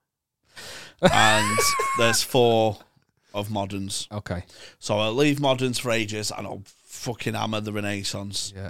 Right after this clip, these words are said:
Speaker 1: And I'll leave Renaissance for ages and I'll hammer the moderns. It's just how I like to consume
Speaker 2: None of them
Speaker 1: media.
Speaker 2: cliffhangers.
Speaker 1: Yeah. Um, <laughs>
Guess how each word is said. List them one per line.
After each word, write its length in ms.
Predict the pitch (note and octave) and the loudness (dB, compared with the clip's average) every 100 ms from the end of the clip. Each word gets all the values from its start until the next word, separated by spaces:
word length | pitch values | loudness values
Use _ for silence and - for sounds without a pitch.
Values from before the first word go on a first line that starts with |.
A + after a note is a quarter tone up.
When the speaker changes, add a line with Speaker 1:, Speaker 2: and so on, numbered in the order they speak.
| - | -10
Speaker 1:
And 80 | |
I'll 100 | G2 | -8
leave 220 | F#2+ A2 A2 | -2 -2 0
Renaissance 500 | A#2+ A2+ A#2+ A2 - | -2 0 -2 -2 -4
for 120 | A#2 | -4
ages 320 | G#2+ A2 G#2+ | -6 -6 -8
and 80 | G2+ | -8
I'll 200 | F#2 G2+ | -4 -4
hammer 200 | G#2 G#2 | -4 -6
the 80 | G2+ | -6
moderns. 420 | G2 F#2+ F#2+ F#2+ | -6 -8 -8 -8
It's 100 | G#2 G#2+ | -6 -6
just 220 | B2+ - | -4 -4
how 140 | A#2 | -4
I 20 | |
like 200 | A2+ G#2+ | -4 -6
to 60 | - | -10
consume 340 | - G#2 - G#2 | -12 -10 -8 -4
Speaker 2:
None 180 | G2+ | -2
of 80 | G#2 | 0
them 100 | G2+ | 0
Speaker 1:
media. 120 | G2+ F#2+ | -4 -2
Speaker 2:
cliffhangers. 680 | G2 - F#2+ F#2+ F#2 - - - | -6 -4 -6 -4 -4 -4 -6 -16
Speaker 1:
Yeah. 240 | - G#2 G2+ _ _ - - _ | -14 -12 -12 _ _ -20 -20 _
Um, 460 | - A#2+ A#2 A#2 | 0 4 6 4
<laughs> 40 | A#2 | 0